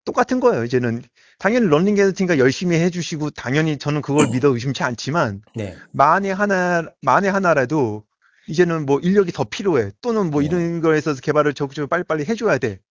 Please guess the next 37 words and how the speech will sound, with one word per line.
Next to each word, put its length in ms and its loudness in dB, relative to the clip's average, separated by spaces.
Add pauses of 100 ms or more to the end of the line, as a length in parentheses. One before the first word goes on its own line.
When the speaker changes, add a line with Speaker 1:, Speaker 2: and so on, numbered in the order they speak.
Speaker 1:
성실 260 -4
Speaker 2:
네. 60 0
Speaker 1:
의무에 180 0
의해서. 480 0 (160)
Speaker 2:
네. 260 -14
Speaker 1:
근데 120 -2
만약에 260 0
그렇지 300 -2
않은 340 0
경우가 400 2
만약에 420 0
어, 120 -4 (140)
뭐 280 -4
모르겠어요. 400 -2
이제 120 -2
어떤 300 -2
상황이 640 -2 (300)
Speaker 2:
네. 80 -14
Speaker 1:
뭐, 240 0 (120)
뭐 340 -2 (220)
대보홀이 580 2 (140)
너무 280 2
잘 200 -2
돼가지고 760 2 (160)
Speaker 2:
음. 280 -14
Speaker 1:
거기에 320 4
또 120 0
개발 300 2
인력이 220 -2
또 100 -4
많이 200 -2
필요해졌어. 720 0
어떻게 360 -2
Speaker 2:
네. 100 -8
Speaker 1:
갑자기. 580 -6
그러면 280 -2
Speaker 2:
네. 160 -12